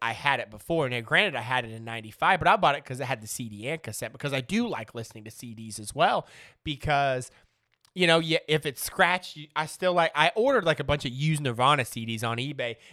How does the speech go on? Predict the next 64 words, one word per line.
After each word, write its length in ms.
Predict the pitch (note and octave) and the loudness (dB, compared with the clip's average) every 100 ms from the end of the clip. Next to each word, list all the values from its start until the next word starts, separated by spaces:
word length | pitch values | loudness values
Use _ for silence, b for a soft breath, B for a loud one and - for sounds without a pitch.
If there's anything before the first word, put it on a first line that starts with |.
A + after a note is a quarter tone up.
| B | B
and 160 | D#3+ | -4
some 200 | - G#3 | -2 0
of 140 | A3 E3+ | 2 0
'em 60 | |
came 240 | D3+ E3+ E3+ | -2 -2 0
a 20 | |
little 200 | D#3 C#3 | 0 -2
scuffed, 420 | - - F#3+ G3 | -6 -6 -4 -4
so, 100 | - | -2
like, 140 | D#3+ E3 | 0 2
I 80 | |
gotta, 140 | F3+ E3+ | 2 0
like, 140 | D3+ | -4
rub 220 | B2+ C#3 E3+ | -2 0 0
'em 160 | F3 | 0
on 60 | F3 | -2
my 140 | F3 | -4
shirt, 420 | - - F3 F3+ | -6 0 2 2
try 180 | - D#3+ | 0 -2
to 80 | E3 | -2
get 200 | D#3 E3 | -2 -8
it 80 | E3 | -8
to 80 | E3+ | -8
play. 340 | - D#3+ E3 B B B B | 0 2 2 B B B B
And, 320 | G3+ G#3+ G#3 | -2 -2 -4
dude, 260 | A#3 A#3 F3 | -2 -2 -2
this, 340 | F3 E3 - | -4 -4 -10
remember 360 | E3 G3 A#3 F4 | -2 0 0 -2
the 140 | G#3 | -4
struggle 760 | - - C#3+ C#3 E3 A#3+ B3+ - b b _ _ - | -6 -10 -2 0 2 2 2 -2 b b _ _ 0
of 140 | E3+ | 0
trying 380 | - D#3+ E3 F#3+ | -2 2 2 2
to 80 | E3+ | -4
play 260 | - F#3 | 0 0
a 60 | E3 | 0
C 200 | - E3+ | -4 -8
D 120 | F#3+ | -6
because 320 | E3+ - D#3 | -6 -4 -4
you 100 | F3 | -2
had 140 | E3+ F3 | -2 0
a 80 | |
vent 360 | C#3 B2+ D#3 F#3 | -2 0 -2 0
visor 520 | F3 F3+ G3+ A#3 C4 | 2 4 2 0 0
in 120 | A3+ | 0
your 160 | A3 G3 | -2 -4
car, 440 | F#3+ E3+ E3 A3 G#3 B B B | -4 0 4 4 2 B B B
and 120 | G3+ | -8
you 140 | G#3+ A3+ | -8 -8
would 160 | A3+ | -8
just 180 | G#3+ G3+ | -6 -10
jam 340 | - G3 G#3 G#3+ | -4 -2 -2 -4
the 80 | |
C 200 | F#3 - | -10 -12
Ds 240 | G#3+ G3+ E3+ | -10 -6 -2
up 180 | G3 G3+ | -4 -4
in 80 | |
there 140 | G#3 G#3 | -6 -4
because 340 | F3+ E3 C#3+ | -4 -4 -6
you 100 | D#3 | -4
would 140 | E3+ C#3+ | -2 -2
be 160 | E3+ | -2
in 80 | E3 | -2
a 80 | C3+ | -2
rush 420 | C3 D3+ A3+ - | 2 4 2 -2